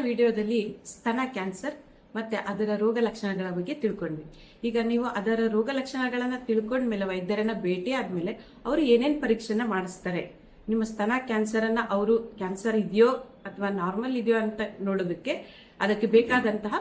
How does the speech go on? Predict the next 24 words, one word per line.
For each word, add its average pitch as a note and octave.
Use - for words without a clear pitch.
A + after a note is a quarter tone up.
ಪರೀಕ್ಷೆಗಳನ್ನ G#3
ಮಾಡಿಸ್ತಾರೆ. F3+
ನೀವು A3+
ವೈದ್ಯರನ್ನ A#3+
ಭೇಟಿ G3
ಆದ G3
ತಕ್ಷಣ F3+
ಮೊದಲು G3+
ರಕ್ತ G#3
ಪರೀಕ್ಷೆನ G3
ಮಾಡಿಸ್ತಾರೆ. F3+
ರಕ್ತ A#3
ಪರೀಕ್ಷೆ G#3
ಮಾಡಿಸಿ F#3+
ನೆಕ್ಸ್ಟ್ F#3+
ಅದನ್ನ G3+
ನಿಮ್ಮ B3+
ಸ್ತನದಲ್ಲಿ C4+
ಇರುವಂತಹ B3
ಗಂಟಿನ G#3+
ಒಂದು A#3+
ಸೂಜಿ D#4
ಪರೀಕ್ಷೆ B3+
ಮಾಡ್ತಾರೆ. G3